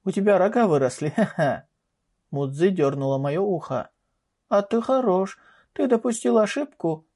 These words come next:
и до сих пор смеёшься над моей бедой. Я тебе этого не прощу». Я поспешно сказал: «Я бы не посмел, я могу вылечить её.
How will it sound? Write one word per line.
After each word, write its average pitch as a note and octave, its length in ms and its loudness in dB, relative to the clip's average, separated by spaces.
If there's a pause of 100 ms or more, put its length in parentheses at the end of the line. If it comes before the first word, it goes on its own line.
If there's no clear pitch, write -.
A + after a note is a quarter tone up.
и A#3+ 60 -4
до A#3 140 2
сих A3+ 200 -8
пор C4 180 0
смеёшься B3+ 560 -4
над G3 220 -2
моей G#3 240 2
бедой. G#3+ 480 -2 (800)
Я A#3 300 0
тебе A#3 540 0
этого A#3+ 300 2
не A#3 160 2
прощу». A#3 720 -2 (840)
Я C#3+ 200 0
поспешно D3 540 -4
сказал: D#3+ 580 -2 (600)
«Я D3+ 420 0
бы F3+ 140 2
не G3 120 0
посмел, G#3+ 680 0
я E3 420 2
могу F3+ 380 -2
вылечить G#3+ 500 -2
её. C#3+ 400 -2